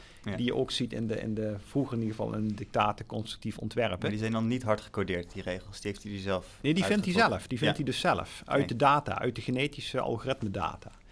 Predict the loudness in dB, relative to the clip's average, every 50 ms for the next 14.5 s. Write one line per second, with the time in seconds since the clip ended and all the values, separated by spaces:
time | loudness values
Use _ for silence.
0 | -14 -12 -10 -10 -8 -8 -10 -10 -4 -2 0 0 2 2 2 2 2 2 4 4
1 | 4 4 4 2 0 2 4 4 4 4 2 -2 0 0 0 0 0 -4 -6 -8
2 | -8 -12 -12 -6 -4 -2 0 0 -2 -2 -2 -4 -2 -2 -2 -4 -4 -6 -4 -2
3 | -2 -2 -2 -4 -6 -10 -10 -10 -2 0 0 0 2 0 -2 0 0 0 0 0
4 | 0 -2 -2 -2 -4 -2 -2 0 -2 -2 -2 -2 0 0 0 0 0 -2 -2 0
5 | 2 2 2 2 0 -2 -2 0 0 0 0 0 0 0 0 0 0 0 -4 -2
6 | -2 2 4 4 4 4 2 2 2 2 2 2 2 0 -2 -2 -4 -6 -8 -4
7 | -2 -2 -2 -2 -2 -4 -2 -2 0 2 2 2 2 0 0 0 2 2 4 4
8 | 4 2 2 0 -2 0 0 0 0 2 2 2 0 2 0 -2 0 0 0 0
9 | 2 0 0 0 0 0 0 0 0 0 0 0 0 -2 -6 -8 -10 -12 -16 -18
10 | -20 -6 -2 0 0 2 2 2 2 2 2 0 0 0 0 0 0 0 0 0
11 | -2 -4 -2 -2 0 0 2 2 2 2 0 0 0 0 -2 -2 -2 0 4 6
12 | 8 8 8 8 6 2 0 4 4 4 4 4 0 -2 -4 -4 -4 -4 -2 -2
13 | -2 -2 -2 -4 -4 -4 -4 -2 -2 -4 -4 -6 -6 -6 -4 -4 -4 -4 -6 -8
14 | -8 -8 -8 -6 -6 -6 -8 -10 -12 -14